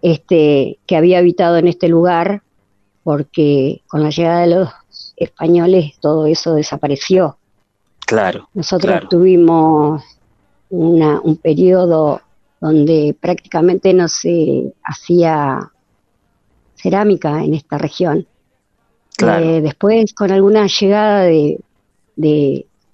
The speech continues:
Speaker 1: de inmigrantes, eh, se instaló acá una fábrica de cerámica y empezaron a trabajar con arcilla de río, pero siempre,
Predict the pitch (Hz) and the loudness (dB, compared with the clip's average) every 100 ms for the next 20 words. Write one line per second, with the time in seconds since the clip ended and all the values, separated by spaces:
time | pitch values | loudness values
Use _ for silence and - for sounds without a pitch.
0 | _ _ _ _ - _ _ 185 170 185 | _ _ _ _ -20 _ _ 2 4 4
1 | 196 202 202 202 208 233 247 - _ 175 | 4 4 2 0 2 0 0 -4 _ -2
2 | 165 160 170 - - 156 170 156 175 185 | 0 2 0 -2 -4 0 0 0 0 0
3 | 175 180 156 - 202 180 165 165 156 180 | 0 0 0 -2 0 -2 0 -2 0 -2
4 | 185 185 180 202 220 254 _ _ _ _ | 0 0 0 -2 -2 -6 _ _ _ _
5 | _ _ _ _ _ _ _ _ _ 196 | _ _ _ _ _ _ _ _ _ 2
6 | 190 185 185 180 180 175 - - 175 185 | 4 4 4 4 4 4 0 -2 -4 0
7 | 196 190 180 170 196 190 185 180 - 202 | 0 0 0 -2 -2 -2 -2 -2 -2 -2
8 | 214 208 196 226 233 233 - 262 269 269 | 0 0 2 2 4 2 0 0 2 2
9 | 262 269 277 254 285 277 | 0 2 2 2 2 0